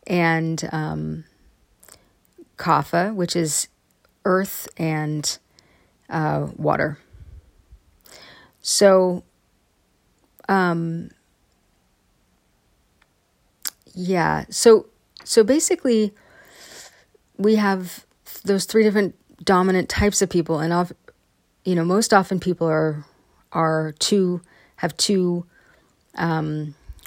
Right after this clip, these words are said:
dominant constitutions are called doshas. So Vata dosha, Pitta dosha, Kapha dosha. Um, so you, most people will have a predominance of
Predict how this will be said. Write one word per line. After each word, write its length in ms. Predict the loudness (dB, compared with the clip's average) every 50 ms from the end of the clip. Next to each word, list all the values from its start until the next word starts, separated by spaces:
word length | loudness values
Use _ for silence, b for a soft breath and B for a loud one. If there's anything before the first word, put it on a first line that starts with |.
| -20 -20 -20 -20 _ _ _ _ _ _ _ _ _ _ -20 -20 _ -14 -4
dominant 380 | -2 0 2 2 0 0 -2 -4
constitutions 720 | -6 -6 -6 -4 -4 -4 -2 0 0 0 0 -2 -2 -2
are 100 | -4 -4
called 280 | -2 -2 -4 -4 -4 -6 -4 2
doshas. 540 | 4 4 4 4 0 -2 -2 -4 -4 -4 -4
So 220 | -4 -2 -4 -4
Vata 480 | -4 -8 -8 -4 -2 -2 -2 -2 -4 -4
dosha, 360 | -4 -4 -4 -4 -4 -6 -6
Pitta 240 | -4 -6 -6 -6 -6
dosha, 360 | -6 -6 -8 -6 -6 -8 -8
Kapha 400 | -6 -6 -8 -8 -6 -8 -10 -8
dosha. 420 | -8 -10 -8 -6 -6 -6 -6 -6 B B B B B B B B B B B B B B B B B B B B B B B B B B B B -4
Um, 720 | -2 0 2 2 2 2 2 2 0 0 0 0 -2 -4 B B B B B B B B B B B B B B B -12 -8
so 520 | 0 6 8 8 10 10 8 6 4 2 0 -6 -16 -20 -20 -20 -18 _
you, 120 | -4 0 2
most 240 | 4 4 4 4 4
people 500 | 2 4 4 6 6 6 4 2 0 -4 _
will 280 | -14 -4 2 2 2 4
have 360 | 4 4 2 2 2 0 -4 -10 _ -4
a 80 | -4
predominance 640 | -2 -2 0 2 4 4 4 4 2 0 0 0 -2 -2
of 200 | -2 -4 -8